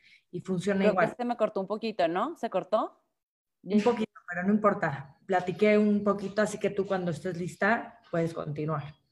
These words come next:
Speaker 2: Perdón, estamos de vuelta. <laughs>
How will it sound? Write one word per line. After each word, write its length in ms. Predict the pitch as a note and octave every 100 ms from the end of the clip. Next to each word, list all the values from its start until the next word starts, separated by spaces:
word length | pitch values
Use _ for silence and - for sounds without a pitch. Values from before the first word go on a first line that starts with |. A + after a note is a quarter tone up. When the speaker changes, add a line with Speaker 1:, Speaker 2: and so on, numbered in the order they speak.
| _ _ _ _ _ _ _ _ _ _ _ _ _ _ _ _ _ _ _ - - _ _ _ _ _ _ _ _ _ _ _ _ _ - - D#3+ D3 _ _ -
Speaker 2:
Perdón, 400 | G3+ F3 E3+ F3+
estamos 340 | - D#3 D#3
de 60 | E3
vuelta. 400 | C#3+ C#3+ - _
<laughs> 640 | A#3+ - D#5+ - _ F#3+